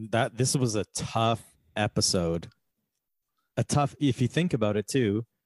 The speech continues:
I think it was, like, thirty-six hours or less for Janine. Like, that was, if we look at all, everything that happened, the people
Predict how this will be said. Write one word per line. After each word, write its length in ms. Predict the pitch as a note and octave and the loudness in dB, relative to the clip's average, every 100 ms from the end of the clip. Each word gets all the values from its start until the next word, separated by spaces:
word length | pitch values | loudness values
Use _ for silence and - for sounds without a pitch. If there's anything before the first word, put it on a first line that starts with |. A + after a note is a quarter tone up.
| _ _ - | _ _ -4
I 80 | |
think 240 | A2 D3+ - | -2 0 0
it 40 | |
was, 180 | B2+ A2 | 0 2
like, 180 | A2 G2 - - _ _ _ _ | 0 -2 -8 -20 _ _ _ _
thirty-six 580 | A2+ A#2 G#2+ - A2 - | 0 2 0 0 -2 -2
hours 720 | F#2+ A2 D#2+ D#2+ - - - _ | 0 2 0 -4 -6 -6 -8 _
or 160 | - F#2+ | -2 0
less 520 | G2 A2+ F#2 - - - _ _ _ _ _ | 2 2 2 0 0 -8 _ _ _ _ _
for 140 | - A2+ | -4 -2
Janine. 480 | G2+ G2+ A2 F#2+ F2 | 0 2 2 0 0
Like, 180 | F2 - _ - | -2 -4 _ 0
that 120 | C3 | 2
was, 220 | A2 - - _ _ _ _ _ _ _ _ _ _ | 2 0 -6 _ _ _ _ _ _ _ _ _ _
if 160 | G#2+ B2+ | -4 0
we 80 | |
look 280 | A2+ B2 D#3 | 0 2 0
at 100 | C#3+ | 0
all, 260 | A#2 A#2+ - | 2 0 2
everything 380 | A#2+ B2+ C#3 C#3+ | 0 0 -2 -4
that 140 | C#3 | 0
happened, 540 | B2 A2 G2+ F#2+ F#2 - _ _ _ | 2 2 0 -4 -8 -12 _ _ _
the 60 | - | -6
people 600 | - B2 - B2 B2 A#2+ | 0 0 2 2 2 0